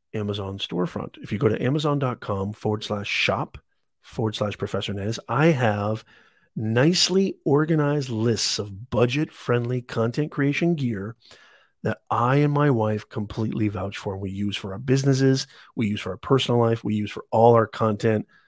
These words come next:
podcasting, and live streaming needs. There's a link in the show notes, description, and in the pinned comment, but all you need to do is go to amazon dot com forward slash shop forward slash Professor Nez. Again, that's amazon dot com forward slash shop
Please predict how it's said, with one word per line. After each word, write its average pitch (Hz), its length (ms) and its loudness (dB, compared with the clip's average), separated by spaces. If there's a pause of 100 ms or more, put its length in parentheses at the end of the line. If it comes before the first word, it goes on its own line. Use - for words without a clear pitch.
(120)
podcasting, 104 800 -2
and 101 160 -8
live 95 240 -6
streaming 127 480 -4
needs. 151 500 0 (920)
There's 135 180 6
a 135 40 8
link 160 240 8
in 208 80 4
the 202 80 6
show 165 240 4
notes, 175 260 2
description, 160 640 0
and 156 280 4
in 175 80 4
the 156 80 2
pinned 156 260 4
comment, 143 380 2
but 113 180 0
all 135 180 6
you 170 140 4
need 170 180 4
to 139 60 0
do 117 220 4
is 110 100 0
go 107 120 -2
to 110 140 -4
amazon 131 380 -2
dot 139 240 -4
com 101 400 -8 (540)
forward 120 420 -2
slash 139 240 -4
shop 131 480 2 (520)
forward 110 280 -2
slash 101 440 -6
Professor - 380 -6
Nez. 82 300 -10
Again, 110 260 0
that's 98 260 -10
amazon 147 380 0
dot 165 220 0
com 117 400 0 (340)
forward 113 400 -6
slash 135 260 -2
shop - 440 0